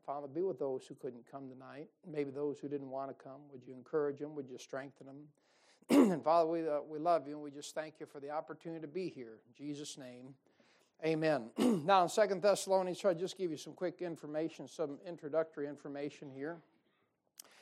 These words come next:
Uh, of course, as you can see here, it's only got three chapters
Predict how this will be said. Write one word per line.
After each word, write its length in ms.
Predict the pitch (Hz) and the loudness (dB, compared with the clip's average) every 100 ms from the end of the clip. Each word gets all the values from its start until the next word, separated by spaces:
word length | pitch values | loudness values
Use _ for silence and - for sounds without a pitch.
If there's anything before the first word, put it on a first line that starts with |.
| - _ | -20 _
Uh, 340 | 139 143 139 143 | 0 4 4 4
of 180 | 165 - | 2 4
course, 400 | 190 185 170 - | 6 6 6 -2
as 140 | 156 | -2
you 120 | 160 | -2
can 160 | 175 147 | -6 -8
see 280 | - 196 180 | -4 -2 -2
here, 340 | 156 160 175 | -2 -2 -4
it's 100 | - | -8
only 200 | 175 175 | -6 -2
got 200 | 165 190 | 2 0
three 180 | - 202 | 0 -6
chapters 640 | 185 196 170 - 185 175 | 2 4 4 0 -6 -6